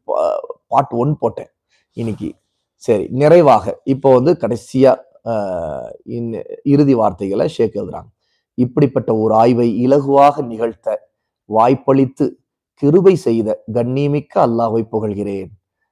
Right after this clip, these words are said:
இதான் ஒரு அடியான், ஒரு நல்ல மனிதன் எப்பவுமே அல்லாஹ்வை தான் நினைவு கூறணும், அல்லாஹ்வுக்கு நன்றி செலுத்தணும். ஷேக் அவர்கள் தான் செய்த இந்த ஆய்வை அஹ்லு சுன்னாவுடைய கொள்கையில எடுத்து சொல்ற "லா ஹவ்ல வலா குவத்த இல்லா பில்லா" சம்பந்தமாக எழுதியதுக்கு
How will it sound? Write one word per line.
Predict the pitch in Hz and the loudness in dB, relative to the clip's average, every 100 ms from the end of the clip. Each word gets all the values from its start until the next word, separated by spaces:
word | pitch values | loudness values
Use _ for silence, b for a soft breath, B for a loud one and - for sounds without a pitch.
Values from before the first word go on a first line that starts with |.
| _ | _
இதான் | 113 123 | 0 2
ஒரு | 160 113 | 2 0
அடியான், | 104 113 107 - | -2 -6 -8 -10
ஒரு | 117 113 110 | -6 -4 -4
நல்ல | 110 113 120 | -4 -2 -2
மனிதன் | 110 110 113 110 98 _ _ _ _ | -4 -6 -6 -6 -10 _ _ _ _
எப்பவுமே | 120 110 - 127 131 | -6 -6 0 0 0
அல்லாஹ்வை | 135 107 117 110 113 | -2 -2 -2 -2 -4
தான் | 117 | -6
நினைவு | 107 110 | -8 -8
கூறணும், | 104 113 120 135 - | -4 -4 -4 -6 -8
அல்லாஹ்வுக்கு | 110 113 117 110 107 | -8 -2 0 -2 -8
நன்றி | 104 107 120 | -18 -14 -14
செலுத்தணும். | 120 117 - 120 143 160 _ _ _ | -10 -12 -12 -10 -8 -10 _ _ _
ஷேக் | - 123 120 | -2 -2 0
அவர்கள் | 117 113 135 214 - _ _ - | -2 0 0 0 -4 _ _ -2
தான் | 110 | -2
செய்த | 104 127 135 135 | 0 0 2 2
இந்த | 117 104 | 0 -4
ஆய்வை | 104 113 110 151 233 302 _ _ _ | -2 -2 2 2 2 -4 _ _ _
அஹ்லு | 113 123 135 | -4 0 0
சுன்னாவுடைய | - 123 123 117 107 | -2 -4 0 0 0
கொள்கையில | 123 117 120 120 | -2 0 2 0
எடுத்து | 113 117 | -2 -4
சொல்ற | - 113 113 | -6 -4 -2
"லா | 113 | -2
ஹவ்ல | 113 123 127 | 0 0 2
வலா | 117 120 | 2 0
குவத்த | 117 117 107 | -2 -8 -4
இல்லா | 113 117 | -4 -2
பில்லா" | 110 110 107 | -4 -4 -6
சம்பந்தமாக | 107 107 107 110 113 123 | -8 -10 -8 -8 -6 -4
எழுதியதுக்கு | 110 113 117 104 104 - | -4 -4 -4 -6 -10 -4